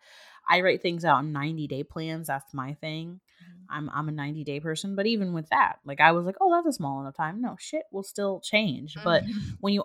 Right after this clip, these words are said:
Speaker 1: are <laughs> writing this out or, you know, getting this out, be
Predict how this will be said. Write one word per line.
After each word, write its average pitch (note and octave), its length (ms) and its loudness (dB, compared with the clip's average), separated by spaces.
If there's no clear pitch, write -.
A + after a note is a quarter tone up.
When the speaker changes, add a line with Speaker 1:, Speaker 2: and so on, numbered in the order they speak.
Speaker 1:
are A#3+ 460 12
<laughs> - 60 -14
writing F#3+ 600 10
this D#3+ 220 0
out F#3 320 8
or, D3+ 360 -4
you E3 120 -8
know, D3 140 -8
getting E3 560 0
this D3 240 -4
out, C#3 380 0
be B3 520 0